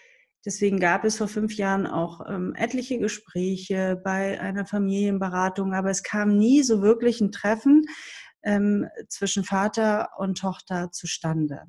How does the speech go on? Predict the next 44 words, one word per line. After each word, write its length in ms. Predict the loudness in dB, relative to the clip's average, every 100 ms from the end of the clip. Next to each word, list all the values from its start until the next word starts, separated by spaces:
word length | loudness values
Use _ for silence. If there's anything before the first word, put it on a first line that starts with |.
| -10
Mal 380 | -2 0 0 -2
wollte 460 | 2 4 4 4
er, 400 | 2 4 4 4
dann 240 | 2 0 0
hatte 200 | 0 -4
er 200 | -4 -4
wieder 500 | -2 -2 -2 -2 0
Angst 560 | 2 6 6 4 -2
und 180 | -2 -4
zog 260 | -2 -6 -6
sich 200 | -8 -6
zurück. 540 | -2 4 4 4 0
Also 320 | -2 0 0 -2
es 160 | -2
gab 200 | 0 0 -2 -18 -4
ein 160 | -2 0
ewiges 500 | 2 4 4 2 2
Hin 160 | 0
und 160 | 2 2
Her. 340 | 4 4 2 0 _ _ _ _ _ _ _ _ _ _ _ _ _ _ -4
Und 480 | 0 2 2 -2 -8 -16 -6
Carina 580 | -2 2 6 6 6
hat 140 | 4 2
auch 200 | 0 -2
geschrieben, 580 | -4 0 2 4 2 2
dass 280 | 2 0
in 420 | -4 -2 -2 -4 -2
all 300 | 2 6 6
den 260 | 8 8
Sitzungen, 760 | 8 6 4 0 2 2 0 -2
die 140 | -2
es 180 | -4 -6
dort 300 | -6 -8 -2
gab, 480 | 0 0 0 -4 -8
er 240 | -8 -2 0
nicht 360 | 0 -2 -6
ein 180 | -6 -6
einziges 600 | -2 0 0 -2 -6 -4
Mal 240 | -4 -2 -2
nach 140 | -2
seiner 320 | -4 -4 -4
Tochter 340 | -6 -14 -14 -14
gefragt 520 | -16 -18 -20 -20 -20
hatte. 260 | _ _